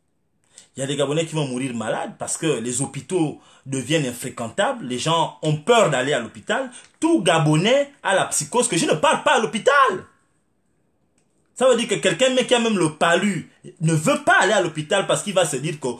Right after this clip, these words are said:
on va dire que là-bas que j'ai le coronavirus. Je préfère Matabenda, Boubanga Kavu. Les gens vont mourir. Quelqu'un va avoir les chics, quelqu'un va avoir le, le mal à la tête, quelqu'un va avoir la tension, quelqu'un va...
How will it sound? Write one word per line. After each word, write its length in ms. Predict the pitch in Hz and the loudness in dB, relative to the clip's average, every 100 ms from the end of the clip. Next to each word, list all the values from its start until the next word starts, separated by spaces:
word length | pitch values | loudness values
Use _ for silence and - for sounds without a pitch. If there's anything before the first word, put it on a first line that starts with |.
| - | -8
on 160 | 214 247 | 2 4
va 160 | 233 202 | 4 2
dire 140 | 180 | 0
que 80 | 156 | 0
là-bas 240 | 139 175 | 2 2
que 160 | 151 123 | 2 0
j'ai 120 | 165 | 0
le 100 | 143 123 | -2 -6
coronavirus. 720 | 120 113 110 98 104 101 - _ | -10 -12 -12 -12 -12 -14 -18 _
Je 100 | 156 | -6
préfère 300 | 170 127 143 | -4 -4 -4
Matabenda, 680 | 156 117 117 139 175 294 - _ _ _ | -4 -4 -6 -6 -6 -6 -8 _ _ _
Boubanga 320 | - 131 160 151 | -12 -8 -6 -6
Kavu. 440 | 110 107 147 - _ _ _ _ | -8 -8 -12 -16 _ _ _ _
Les 80 | 107 | -12
gens 180 | 139 139 | -6 -6
vont 180 | 110 120 | -4 -8
mourir. 280 | 113 415 494 440 - - - - - | -2 4 4 2 -6 -20 -20 -20 -10
Quelqu'un 340 | 156 151 190 196 | -6 -2 0 2
va 180 | 196 170 | 4 2
avoir 400 | 139 180 185 165 | 2 2 4 2
les 100 | 131 | 0
chics, 320 | - 170 - - - - | -2 -4 -10 -20 -16 -8
quelqu'un 280 | 135 190 190 | -4 -2 2
va 100 | 175 | 2
avoir 180 | 190 | 2
le, 260 | 180 156 147 | 2 2 0
le 80 | 147 | 0
mal 180 | 196 180 | 0 2
à 40 | |
la 140 | 147 | 2
tête, 360 | - 190 156 - - - | 0 -2 -2 -12 -18 -10
quelqu'un 240 | 135 196 | -4 2
va 80 | 190 | 2
avoir 160 | 180 | 4
la 120 | 180 151 | 2 0
tension, 540 | 160 151 - 196 139 | 0 0 0 -2 -4
quelqu'un 320 | 160 156 208 | -6 -4 -2
va... 440 | 196 202 160 - | 0 -2 -2 -8